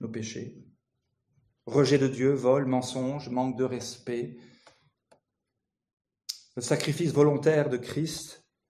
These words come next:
nous parle de l'infinie profondeur de l'amour de Dieu pour nous. Il l'a fait pour nous sauver de la mort certaine et éternelle qui attend ceux qui refusent de croire en lui. C'est pas moi qui le dis, c'est Jésus qui l'a dit.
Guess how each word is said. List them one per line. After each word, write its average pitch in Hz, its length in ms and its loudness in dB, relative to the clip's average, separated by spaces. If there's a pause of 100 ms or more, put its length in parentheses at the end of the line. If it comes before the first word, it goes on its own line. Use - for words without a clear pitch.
(280)
nous 131 120 -6
parle 139 300 -2
de 123 80 -2
l'infinie 135 480 -2
profondeur 123 1040 -4
de 117 100 -10
l'amour 117 320 -6
de 117 100 -4
Dieu 113 220 -8
pour 107 160 -12
nous. 101 180 -10 (2750)
Il 127 100 -2
l'a 135 100 2
fait 147 160 2
pour 131 160 -2
nous 131 80 2
sauver 135 240 2
de 123 60 0
la 123 80 2
mort 123 200 0
certaine 135 400 -4
et 123 100 -2
éternelle 113 600 -8 (500)
qui - 140 -4
attend 120 260 -4
ceux 123 280 -6
qui 123 180 -6
refusent 123 560 -10
de 120 80 -8
croire - 560 -10
en 120 100 -6
lui. 156 220 -4 (1200)
C'est - 160 -16
pas 120 100 -4
moi 117 140 -6
qui 117 140 -8
le 107 60 -8
dis, 139 320 -10 (300)
c'est - 160 -6
Jésus 120 380 -6
qui - 160 -14
l'a 104 100 -10
dit. 98 260 -16